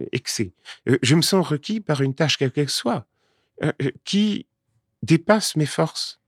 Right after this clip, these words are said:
présentes. Et c'est là qu'il y a quelque chose d'agonique, n'est-ce pas, euh, d'un combat qui est un combat, euh, euh, euh, avec ce que je cherche à faire et aussi avec ma propre, euh, faiblesse, euh, euh, ou défaillance. Euh, euh, et en ce sens-là, d'un penseur aussi différent de,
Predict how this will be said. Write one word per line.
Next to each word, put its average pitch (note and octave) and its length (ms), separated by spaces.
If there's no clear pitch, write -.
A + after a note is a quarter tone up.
présentes. A#2 500
Et - 20
c'est C#3 160
là E3+ 100
qu'il - 160
y - 20
a C3 40
quelque B2+ 160
chose C#3 380
d'agonique, B2+ 680
n'est-ce A#2 240
pas, D#3+ 220
euh, B2+ 160
d'un A#2+ 160
combat C3 400
qui - 180
est A#2 120
un A#2 60
combat, A#2 580
euh, G2+ 200
euh, A#2 200
euh, A2+ 120
avec A#2+ 300
ce - 120
que A#2+ 120
je - 60
cherche - 300
à A#2 60
faire F#3+ 340
et B2+ 60
aussi A2+ 240
avec A2+ 240
ma A2 140
propre, A2+ 520
euh, A2+ 140
faiblesse, A#2+ 600
euh, C3 100
euh, A2 120
ou B2 220
défaillance. A#2+ 600
Euh, C#3+ 80
euh, B2+ 160
et A#2+ 180
en G#2 60
ce - 100
sens-là, C3+ 320
d'un A2 200
penseur G#2+ 400
aussi G#2+ 260
différent A2+ 380
de, G2+ 360